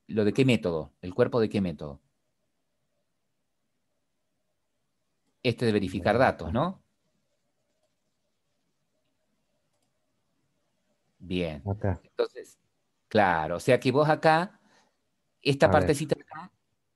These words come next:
Speaker 1: claro, que sería donde vas a llamar al login, ¿sí? Eh, borra-, o sea, vos estás preguntando, estás diciendo acá, si lo que recibís no es nulo,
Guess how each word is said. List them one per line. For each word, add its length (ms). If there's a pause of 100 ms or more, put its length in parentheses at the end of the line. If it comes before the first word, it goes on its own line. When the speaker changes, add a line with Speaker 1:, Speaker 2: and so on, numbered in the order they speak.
(200)
Speaker 1:
claro, 440
que 80
sería 260
donde 220
vas 160
a 40
llamar 300
al 100
login, 560 (280)
¿sí? 420 (560)
Eh, 560 (1800)
borra-, 400 (160)
o 80
sea, 140
vos 140
estás 180
preguntando, 640 (140)
estás 180
diciendo 320
acá, 260 (320)
si 240
lo 80
que 120
recibís 420
no 100
es 80
nulo, 500